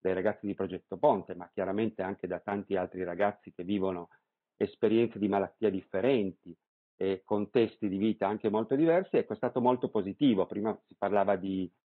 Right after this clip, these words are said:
peer education, il fatto stesso che i ragazzi di Progetto Ponte si confrontano con altre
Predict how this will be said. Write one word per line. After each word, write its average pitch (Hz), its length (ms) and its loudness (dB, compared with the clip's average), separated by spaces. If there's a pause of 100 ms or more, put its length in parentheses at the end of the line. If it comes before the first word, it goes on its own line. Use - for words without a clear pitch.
(180)
peer 117 200 4
education, 104 760 2 (300)
il 98 80 -4
fatto 143 340 0
stesso - 440 0
che 107 120 -2
i 110 240 2
ragazzi 127 400 2
di 127 100 0
Progetto 110 460 -2
Ponte 87 600 -6
si 117 180 -6
confrontano 113 680 -2
con 101 160 -6
altre 107 520 0